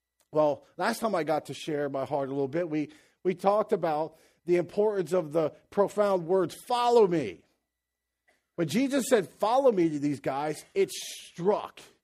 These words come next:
It was like a, uh, a God moment. It was something that, that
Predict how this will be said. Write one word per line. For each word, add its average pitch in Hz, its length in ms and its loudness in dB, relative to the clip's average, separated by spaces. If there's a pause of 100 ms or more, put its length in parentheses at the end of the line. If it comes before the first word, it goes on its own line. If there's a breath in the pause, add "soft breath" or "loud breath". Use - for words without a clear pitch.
It 170 120 -8
was 170 300 -4
like 160 300 -2
a, 120 220 -6 (520)
uh, 107 340 -8 (760)
a 160 80 -6
God 170 560 -2
moment. 143 420 -2
It 147 80 -6
was 139 160 -6
something 185 380 -2
that, 139 300 -2 (320 soft breath)
that 135 260 -4